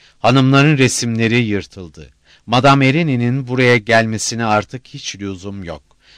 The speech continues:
Ayşe'yi de göndermeyin. Babalık haklarımı tam olarak kullanmaya başladığım zaman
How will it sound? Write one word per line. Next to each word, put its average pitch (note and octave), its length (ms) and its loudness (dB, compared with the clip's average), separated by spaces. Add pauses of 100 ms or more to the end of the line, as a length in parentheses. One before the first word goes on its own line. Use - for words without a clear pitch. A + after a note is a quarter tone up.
(120)
Ayşe'yi A#2+ 500 2
de B2+ 120 2
göndermeyin. F#2+ 800 -4 (420)
Babalık A#2 420 0
haklarımı G2+ 680 -8 (160)
tam C3+ 180 -2
olarak G2+ 420 -6
kullanmaya G2 600 -6
başladığım G#2 520 -6
zaman G2 420 -12